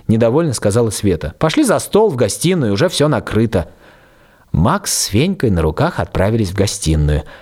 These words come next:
а Андрей задержался и спросил меня, подмигнув: «Ну что, шашлычище, видал, какую тебе красавицу привели?» Я сделал кислое выражение лица, но Андрей этого, кажется, не понял.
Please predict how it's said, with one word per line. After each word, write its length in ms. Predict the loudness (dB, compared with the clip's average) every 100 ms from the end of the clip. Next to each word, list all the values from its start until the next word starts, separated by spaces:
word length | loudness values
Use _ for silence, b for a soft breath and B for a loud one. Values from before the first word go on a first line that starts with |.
| B
а 180 | -2 0
Андрей 340 | 0 0 0 2
задержался 680 | 0 0 0 0 -2 0
и 20 | -2
спросил 400 | 0 0 0 0
меня, 220 | 2 0
подмигнув: 580 | 0 0 2 0 -2 0
«Ну 80 | 0
что, 240 | 2 0
шашлычище, 720 | 0 -2 0 -2 -2 -4 -6 -10 B B B
видал, 580 | 2 2 2 2 0 -2
какую 320 | -2 0 0
тебе 240 | 0 -2
красавицу 560 | 0 -2 0 -2 -2 -2
привели?» 400 | 0 2 0 -4 -14 _ _ B B B B B B
Я 340 | 0 2 2 0
сделал 480 | 0 2 2 2
кислое 600 | 0 0 2 2 2 2 2
выражение 680 | 2 0 2 2 2 2
лица, 560 | 0 0 0 0 2 2
но 160 | 0
Андрей 400 | 0 2 2 2
этого, 520 | 0 0 0 0 0 0
кажется, 580 | 0 0 -2 -2 0
не 120 | 2 0
понял. 540 | 0 -2 0 -4